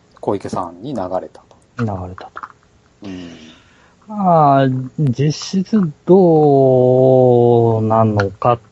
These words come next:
Speaker 2: というところを考えると、まあ、あの、そもそも、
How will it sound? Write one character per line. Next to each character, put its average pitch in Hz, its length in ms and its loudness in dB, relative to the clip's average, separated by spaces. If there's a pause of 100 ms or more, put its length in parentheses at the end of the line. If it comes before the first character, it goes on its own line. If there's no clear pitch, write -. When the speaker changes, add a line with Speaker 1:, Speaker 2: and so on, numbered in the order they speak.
(240)
Speaker 2:
と 113 560 -6
い 127 1200 -2
う 120 40 -2 (140)
と 127 100 -2
こ - 140 -2
ろ 107 160 2
を 98 60 -2
考 110 300 -4 (160)
え 101 40 2
る 95 140 -6
と、 113 240 0
ま 123 220 0
あ、 113 60 -6 (300)
あ 156 40 -2
の、 120 140 0
そ - 140 0
も 196 120 4
そ 131 120 -2
も、 117 240 2